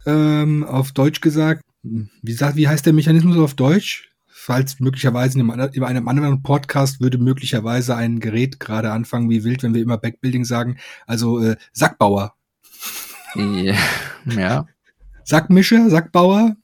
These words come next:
Speaker 2: Mm, ja, ein Beutel-
Speaker 1: Beutel-, Beutelbauer.
Speaker 2: Beutelbauer, ja,
Speaker 1: Beutel-,
Speaker 2: so kann
Speaker 1: Beutelmischer, Beutel-
Speaker 2: Ich glaub, die haben, die haben die Regel, dass,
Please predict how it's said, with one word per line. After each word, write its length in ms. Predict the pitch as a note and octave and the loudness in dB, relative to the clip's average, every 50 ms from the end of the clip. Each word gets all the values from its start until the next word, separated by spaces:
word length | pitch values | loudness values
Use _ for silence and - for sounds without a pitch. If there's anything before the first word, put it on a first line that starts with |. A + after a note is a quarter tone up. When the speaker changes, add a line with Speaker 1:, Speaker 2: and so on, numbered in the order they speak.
| _ _ | _ _
Speaker 2:
Mm, 760 | - D3+ F#2+ G2 G#2 G#2 G#2 G#2 G#2 G#2 G2+ G2+ G#2 G2+ G2+ G#2 C3 F#3 F#3 F3 C#3 C3+ D3 D3 D#3+ G3+ - - - | -10 -6 -4 -2 -2 -2 0 0 -2 -2 -2 -2 -4 -6 -8 -10 -12 -12 -10 -10 -8 -8 -8 -10 -12 -14 -16 -12 -8
ja, 540 | A2 G2+ - G3+ G3 F#3+ G2 A2+ C#3 D3 D3 C#3+ C#3 - - _ _ _ _ _ _ _ _ _ | -6 -2 0 2 2 2 2 2 0 -2 -4 -8 -12 -16 -20 _ _ _ _ _ _ _ _ _
ein 480 | - G#2 G2+ G2 G2 G2+ G2+ G#2 A2+ _ _ _ _ _ | -8 -6 -4 -4 -4 -4 -6 -6 -10 _ _ _ _ _
Beutel- 760 | _ G#2+ G#2 G2+ G#2+ G#2+ - - G2+ F#2+ F#2 G2 G#2 F2+ F#2 - | _ 2 2 2 2 0 -2 -6 -4 -4 -4 -4 -4 -4 -2 2
Speaker 1:
Beutel-, 320 | C#3 D3 D#3 D#3 E3 C#3+ | 2 2 4 4 2 2
Beutelbauer. 640 | C3+ D3+ D#3+ D#3+ D#3+ A#2 A#2 G#2+ G#2 G#2 G#2 G#2+ A2 _ | 4 2 2 2 2 -2 0 -2 -2 -2 -4 -6 -10 _
Speaker 2:
Beutelbauer, 880 | _ A#2 C3 G2 G2 G2 G#2+ - B2+ A2+ B2 C3 C3+ D3 D3 D3 C#3 C3 | _ -8 -2 -2 -2 -2 -2 -4 -6 -6 -4 -6 -4 -4 -6 -6 -8 -8
ja, 300 | A#2 A2 G#2+ A2 A#2+ B2 | -8 -10 -10 -10 -8 -4
Speaker 1:
Beutel-, 420 | A#2+ B2 C3 C#3 A#2 C#3 C#3 C#3 C3+ | -2 0 0 2 2 2 2 2 0
Speaker 2:
so 80 | C3+ | -2
kann 80 | - A2 | -4 -2
Speaker 1:
Beutelmischer, 1080 | A#2 B2+ C#3+ C#3+ - E3 D3 C#3+ C#3 C3+ C3+ C3+ B2+ A#2+ C3+ C3+ C3 A2+ G#2 G#2+ A2 - | 2 2 2 2 2 2 2 2 2 2 2 2 2 2 2 2 0 -2 -4 -4 -8 -10
Beutel- 380 | - A#2+ A#2+ C3 C3+ B2+ A#2+ A#2+ | -6 -4 -4 -4 -4 -4 -4 -4
Speaker 2:
Ich 60 | B2 | 0
glaub, 220 | C3 B2 A#2 A2 - | 2 2 2 0 -4
die 140 | - G#2+ G#2+ | -2 0 2
haben, 360 | G#2 G#2 G#2+ A2 G#2+ - - | 2 2 2 0 -2 -4 -4
die 80 | F#2+ G#2 | -4 -2
haben 80 | G2+ G#2+ | -2 0
die 100 | G#2 G2 | 0 0
Regel, 280 | F#2 G2+ G2+ G#2+ G#2 | 0 0 -2 -2 -2
dass, 140 | G2 F#2+ - | -2 -2 -4